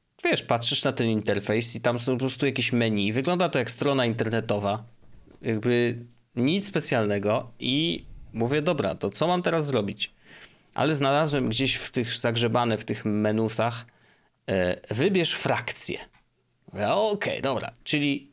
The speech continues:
prawdopodobnie jeden z pierwszych kroków jest to, że mam wybrać jakąś frakcję z trzech dostępnych. Wybieram tą frakcję i jest pytanie z portfela, czy chcesz zaakceptować tą,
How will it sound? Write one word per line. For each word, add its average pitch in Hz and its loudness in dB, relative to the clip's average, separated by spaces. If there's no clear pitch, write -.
prawdopodobnie 156 0
jeden 123 2
z 117 0
pierwszych 117 0
kroków 127 -2
jest 113 0
to, 135 0
że 104 0
mam 110 2
wybrać 110 0
jakąś 101 0
frakcję 95 -2
z - -2
trzech - -2
dostępnych. 147 -2
Wybieram 135 2
tą 98 0
frakcję 135 0
i 143 4
jest 127 2
pytanie 120 2
z - -2
portfela, 117 0
czy 120 -2
chcesz 135 2
zaakceptować 117 0
tą, 110 2